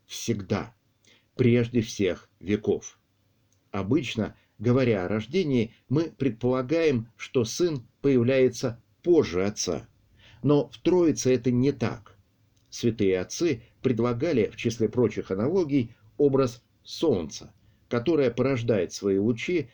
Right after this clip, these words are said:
но между Солнцем и лучами нет разрыва во времени.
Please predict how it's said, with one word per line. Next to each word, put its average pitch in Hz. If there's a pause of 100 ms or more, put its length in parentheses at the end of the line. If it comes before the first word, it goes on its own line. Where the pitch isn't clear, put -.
(160)
но 135
между 117
Солнцем 139
и 135
лучами 123 (160)
нет 135
разрыва 117
во 117
времени. 85